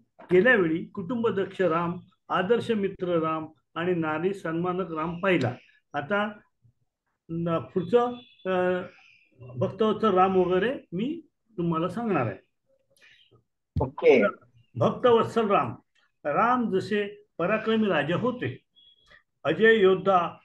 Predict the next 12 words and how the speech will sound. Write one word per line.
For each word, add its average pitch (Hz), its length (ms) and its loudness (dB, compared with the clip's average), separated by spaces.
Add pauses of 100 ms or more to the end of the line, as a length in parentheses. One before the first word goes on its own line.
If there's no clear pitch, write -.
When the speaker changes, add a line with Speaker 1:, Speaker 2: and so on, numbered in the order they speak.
(160)
Speaker 1:
असुर 226 320 -6
संहारक, 202 600 0 (720)
ते 190 80 2
भक्तवत्सल 233 840 0 (260)
व 196 40 0
अत्यंत 247 400 -2
क्षमाशील 208 600 -4
होते. 127 380 -4 (920)
एखाद्याने 220 460 2
अपराध 214 340 0
केल्यावर, 208 520 0 (1120)
त्याने 214 300 -2